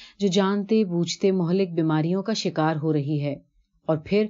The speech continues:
بطور دلیل اس کے دھمکتے ہوئے دماغ پر کچھ زمانہ قبل کی کئی انمٹ تصویریں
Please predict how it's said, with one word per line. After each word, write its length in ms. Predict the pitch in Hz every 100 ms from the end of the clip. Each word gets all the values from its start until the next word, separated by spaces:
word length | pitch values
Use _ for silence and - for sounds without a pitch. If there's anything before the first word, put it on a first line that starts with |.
| - - -
بطور 380 | 220 220 240 247
دلیل 460 | 202 196 196 208 202
اس 120 | -
کے 100 | 196
دھمکتے 480 | 165 165 160 - 208
ہوئے 200 | 196 196
دماغ 340 | 165 156 170 -
پر 100 | 202
کچھ 180 | 190 190
زمانہ 400 | 170 156 156 190 196
قبل 300 | 175 160 175
کی 140 | 185 190
کئی 400 | - 220 240 208
انمٹ 380 | 160 165 175
تصویریں 540 | 175 156 156 156 151